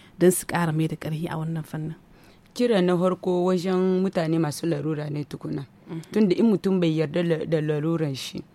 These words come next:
Speaker 2: bai, ba a iya taimakon shi.
Speaker 1: Dole sai ya bayyana ta.
Speaker 2: Dole sai ya bayyana ta.
Speaker 1: Mhm.
Speaker 2: Kira na biyu wajen uwaye. Sai ka ga uwa ta aihi yara me ba ta san matsalar shi ba.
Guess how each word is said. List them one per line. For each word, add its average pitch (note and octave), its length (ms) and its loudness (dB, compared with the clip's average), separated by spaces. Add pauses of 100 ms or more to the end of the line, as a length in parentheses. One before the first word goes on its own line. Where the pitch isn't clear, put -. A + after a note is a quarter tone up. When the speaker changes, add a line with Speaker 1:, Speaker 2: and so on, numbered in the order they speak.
(600)
Speaker 2:
bai, F3+ 640 2
ba F3+ 200 6
a - 20 0
iya E3 140 4
taimakon D3 540 -4
shi. G3+ 60 0
Speaker 1:
Dole F#3+ 140 2
sai E3+ 200 -2
ya E3 120 -4
bayyana D#3+ 480 -4
ta. - 120 -10
Speaker 2:
Dole F3 400 4
sai E3 240 0
ya D#3 120 -2
bayyana D3+ 480 0
ta. - 120 -8
Speaker 1:
Mhm. E3 160 -8 (280)
Speaker 2:
Kira A3+ 280 6
na G3 140 4
biyu G3 300 2
wajen G3 340 4
uwaye. D3+ 500 0 (340)
Sai - 180 0
ka G#3+ 120 2
ga F3+ 140 2
uwa A3 260 6
ta G#3+ 200 4
aihi F3 300 2
yara E3+ 360 4 (240)
me G3 140 4
ba E3+ 100 2
ta - 60 -6
san G#3 180 2
matsalar G3+ 340 0
shi - 200 -8
ba. D3 140 -2